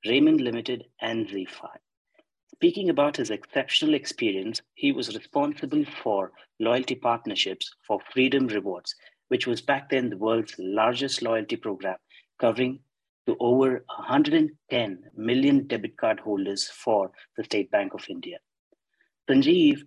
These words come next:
holds an M B A in marketing and strategy from Indian School of Business, A K A I S B. He is currently based out of Dubai and is working for the Apparel Group.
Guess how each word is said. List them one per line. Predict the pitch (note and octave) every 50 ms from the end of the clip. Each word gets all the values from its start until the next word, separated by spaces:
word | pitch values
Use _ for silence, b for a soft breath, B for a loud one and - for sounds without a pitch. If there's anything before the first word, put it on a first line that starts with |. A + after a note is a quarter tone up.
| _ _ _
holds | - - C#3+ C#3 B2 A2+ A2 A2 G#2+ - - -
an | A2 A2
M | A2 G#2+ A#2 A#2
B | B2 B2 B2 C3
A | C3+ C3+ C3 - -
in | C3 C#3 C#3+ C#3
marketing | B2 A#2 G#2+ G2 - - - G2+ G2+ G2+ G#2+ -
and | A2+ B2+ C3+
strategy | - - - - A2+ G#2 G2 F#2 - G#2 A2 A#2+ - _ _ _ _ -
from | - A#2 A2 A2+ G#2+ - _ _ _ -
Indian | - C3+ D3 D3 D3+ D3 C#3
School | - - - - - C3 - -
of | - - -
Business, | G#2+ G#2 - - F#2 - - - - -
A | A#2+ A2
K | - - A#2 A2+ A2+ B2 A#2+ G#2+ G2+ - B B B B B -
A | A2
I | A2 G#2+ A2
S | G#2+ G2+ - G2
B. | F2+ A#2 G#2 F2+ - _ _ _ B B B B B B B B _
He | - -
is | - - -
currently | - D#3 D#3 E3 E3+ F#3
based | E3+ C3+ D#3 E3 E3+ -
out | F#3 D#3+
of | D3 C#3 -
Dubai | - C3 G#2+ B2 A2+ A2 G#2+ A#2 B2+ - _ -
and | - B2+ B2
is | A#2+ A2+ A2 -
working | G#2+ A2+ A#2+ B2 A#2+ - C#3+ C3+ B2+
for | - - - - B2 G#2+ G2+ G2 - _ _ _ -
the | A#2+ A#2 A#2+ -
Apparel | A2+ G#2+ G2 - - G#2+ G2+ F#2+
Group. | - - F#2 - -